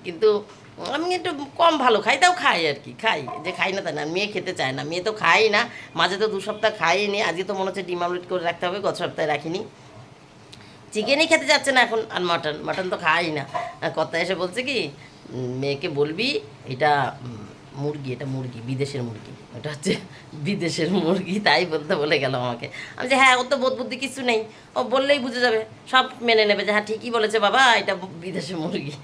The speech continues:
আমি কর্তাকে তাই বললাম। মেয়ে কি বলো, বুঝবে না? ওর কি ছোটো বাচ্চা, বড় হয়নি? যাই হোক বন্ধুরা, ওল, উম, জ-, ওলের জল ফুটে উঠেছে, মানে, এক্ষুনি সেদ্ধ হয়ে যাবে, এখানে মিনিট পাঁচ হতে হতে আমি এটা,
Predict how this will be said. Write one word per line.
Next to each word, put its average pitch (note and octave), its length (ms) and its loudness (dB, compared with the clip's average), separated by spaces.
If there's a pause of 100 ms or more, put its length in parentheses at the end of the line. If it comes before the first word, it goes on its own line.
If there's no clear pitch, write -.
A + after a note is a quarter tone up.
(320)
আমি G3+ 180 0
কর্তাকে E3 380 -4
তাই C3+ 240 -4
বললাম। A#2+ 320 -8
মেয়ে F3 160 -2
কি F#3 140 -4
বলো, F#3+ 360 4 (160)
বুঝবে F#3+ 220 -2
না? C#4+ 200 2 (140)
ওর D3+ 100 -4
কি F#3 180 -6
ছোটো G3+ 180 2
বাচ্চা, B3 480 0
বড় F3 180 2
হয়নি? B3 360 4 (800)
যাই B3 180 6
হোক C4+ 100 -2
বন্ধুরা, A#3+ 320 4
ওল, A3 360 4 (140)
উম, F3+ 380 -4
জ-, F3+ 200 2
ওলের D#3+ 400 -2
জল E3+ 200 2
ফুটে F3 240 -2
উঠেছে, E3 260 -2
মানে, E3+ 140 0
এক্ষুনি F3 280 -4
সেদ্ধ E3 220 -4
হয়ে F3 120 4
যাবে, E3 140 0
এখানে F#3+ 200 -2
মিনিট E3 280 -2
পাঁচ E3 180 -4
হতে D3+ 140 -4
হতে E3+ 160 0
আমি E3 160 0
এটা, D3+ 180 0